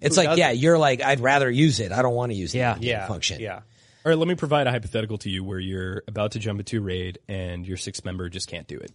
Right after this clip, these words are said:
Speaker 4: They have something come up and, uh, now out of your ecosystem, nobody else is on clan and you're looking for one random player. That's an
Speaker 2: Fighting game.
Speaker 4: emergent experience. <laughs> Sure. That's an emergent experience where,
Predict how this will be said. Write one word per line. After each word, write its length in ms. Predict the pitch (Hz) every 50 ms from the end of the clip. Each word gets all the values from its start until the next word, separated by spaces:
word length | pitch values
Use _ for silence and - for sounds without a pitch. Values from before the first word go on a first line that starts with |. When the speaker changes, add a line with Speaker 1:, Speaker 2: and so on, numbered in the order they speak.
| _ -
Speaker 4:
They 120 | - 98
have 180 | - 104 98 92
something 200 | - 101 95 90
come 120 | - 139
up 280 | 143 143 143 135 - - -
and, 300 | 101 98 95 95 92 95
uh, 240 | 95 95 95 95
now 380 | 98 101 107 113 113 117 113 - - -
out 100 | 107 113
of 80 | 117
your 100 | 117 117
ecosystem, 520 | 113 110 107 120 110 - 110 - - 110 104
nobody 260 | 101 101 101 110 110
else 180 | 107 104 -
is 80 | 117 107 113
on 120 | 107 104
clan 400 | 95 - 113 104 101 101 98 92 - - - - - _
and 100 | - 104
you're 80 | 107
looking 240 | 104 104 104 113 107
for 220 | - - 107 95 95
one 320 | 95 101 104 104 104 101
random 300 | 98 98 92 92 92 87
player. 260 | - 95 104 98 90 85 -
That's 60 | -
an 40 | - 139
Speaker 2:
Fighting 140 | 160 156 147
game. 80 | 139 117
Speaker 4:
emergent 420 | 110 123 143 156 151 160 156 -
experience. 720 | 127 - - - - 127 117 98 92 - 80 - - - - - 123 -
<laughs> 200 | - - - -
Sure. 200 | - - 110 90 - 180 147 -
That's 220 | 151 135 139 - 165
an 60 | 160
emergent 360 | 147 135 135 139 127 127 139
experience 560 | 123 127 - - 127 127 120 120 113 104 - -
where, 440 | 110 107 104 104 104 101 98 95